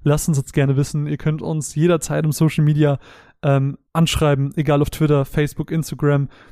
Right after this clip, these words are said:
Schreibt uns gerne eine D M oder einen Kommentar unter dem Beitrag, wo wir den Podcast gepostet haben.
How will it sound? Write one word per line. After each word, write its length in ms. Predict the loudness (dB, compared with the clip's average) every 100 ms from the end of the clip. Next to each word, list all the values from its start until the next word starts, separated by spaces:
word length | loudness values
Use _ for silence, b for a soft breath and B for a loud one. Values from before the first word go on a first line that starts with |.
| B
Schreibt 420 | -4 0 0 0
uns 220 | -2 -2
gerne 280 | -2 0 2
eine 220 | 2 -2
D 160 | -2 -2
M 300 | 0 2 2
oder 320 | 0 0 0
einen 120 | -2
Kommentar 500 | -2 0 0 0 -2
unter 200 | -2 -4
dem 120 | -6 -6
Beitrag, 440 | -4 -4 -4 -2
wo 100 | 0
wir 40 |
den 160 | 0 0
Podcast 460 | -2 -4 -2 -2 -2
gepostet 400 | -2 -2 0 0
haben. 240 | 0 0